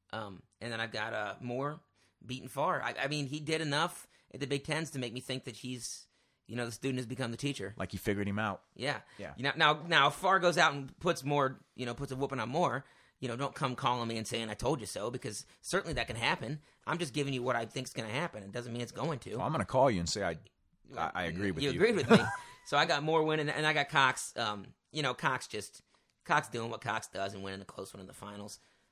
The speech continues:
Speaker 1: What about you? You got Moore winning it at all?
Speaker 2: I don't.
Speaker 1: Ah.
Speaker 2: I don't. And,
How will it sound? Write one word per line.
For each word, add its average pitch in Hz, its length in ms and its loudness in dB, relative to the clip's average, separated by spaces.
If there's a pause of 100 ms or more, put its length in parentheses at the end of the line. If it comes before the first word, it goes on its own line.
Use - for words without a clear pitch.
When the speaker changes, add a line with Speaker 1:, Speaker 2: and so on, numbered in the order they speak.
(440)
Speaker 1:
What 156 100 -6
about 151 120 0
you? 110 260 -6
You 131 120 -8
got 143 140 0
Moore 147 140 2
winning 151 200 0
it 147 160 -2
at 139 80 -2
all? 165 280 0 (200)
Speaker 2:
I 135 80 4
don't. 120 480 6
Speaker 1:
Ah. 117 400 2
Speaker 2:
I 117 80 4
don't. 110 360 0
And, 147 120 -4